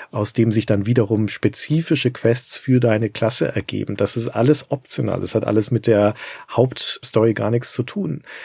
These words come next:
Und auch auf der Ebene des Dungeons and Dragons Systems kommen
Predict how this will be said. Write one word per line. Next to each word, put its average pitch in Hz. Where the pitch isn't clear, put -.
Und 113
auch 107
auf 117
der 123
Ebene 120
des 110
Dungeons 107
and 104
Dragons 123
Systems 104
kommen 110